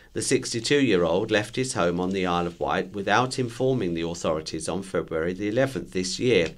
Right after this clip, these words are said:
and did not turn up again until February the twenty-second, when he presented himself at Torquay Police Station but refused to complete the necessary forms. He was eventually arrested in Totnes the next day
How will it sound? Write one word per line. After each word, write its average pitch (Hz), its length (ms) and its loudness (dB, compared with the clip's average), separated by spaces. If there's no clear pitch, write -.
and 98 160 -2
did 135 180 0
not 143 220 2
turn 131 240 2
up 135 160 0
again 80 320 -2
until 120 280 -4
February 80 540 0
the 98 120 -4
twenty-second, 90 960 -4
when 113 180 2
he 131 100 -2
presented 143 480 2
himself 73 480 -6
at - 140 -12
Torquay 127 420 0
Police 101 320 -4
Station - 540 -8
but 98 220 2
refused 127 520 2
to 101 80 -4
complete 107 480 -2
the 92 80 0
necessary 82 640 -2
forms. 90 600 0
He 98 100 2
was 95 220 2
eventually 92 580 2
arrested 85 540 0
in 85 140 -2
Totnes - 600 -4
the 92 140 -2
next - 300 0
day 80 340 0